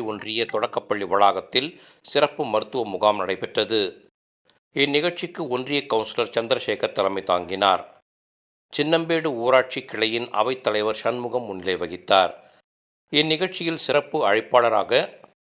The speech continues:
சோழவரம் வடக்கு ஒன்றிய கழக செயலாளர் வழுதியை நா செல்வசேகரன் கலந்து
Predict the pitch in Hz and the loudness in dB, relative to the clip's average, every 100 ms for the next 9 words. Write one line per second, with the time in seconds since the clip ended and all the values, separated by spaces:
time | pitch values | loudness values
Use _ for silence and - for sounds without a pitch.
0 | _ _ _ - 143 151 165 160 151 120 | _ _ _ -2 4 6 6 2 0 2
1 | 110 - 135 120 107 104 117 120 101 104 | 0 0 -4 -4 -4 -4 -2 -2 0 -2
2 | 104 - 101 104 107 101 90 110 123 117 | -4 -4 0 2 2 2 -2 -2 -2 -4
3 | 123 110 92 107 110 107 107 107 104 101 | -6 -6 -2 0 0 -6 -10 -8 -6 -4
4 | 104 95 95 101 | -6 -2 -4 -2